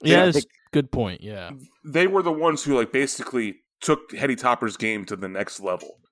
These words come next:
Speaker 3: and made it something entirely different, but entirely the same and unique to their,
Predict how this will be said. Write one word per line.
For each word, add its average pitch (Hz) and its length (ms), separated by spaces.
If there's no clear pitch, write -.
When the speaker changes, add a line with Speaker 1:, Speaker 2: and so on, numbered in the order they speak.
Speaker 3:
and 104 240
made 107 180
it 104 160
something 95 540
entirely 135 600
different, 127 400
but 104 100
entirely 113 440
the 92 80
same 101 360
and 92 140
unique 101 340
to 92 80
their, 85 200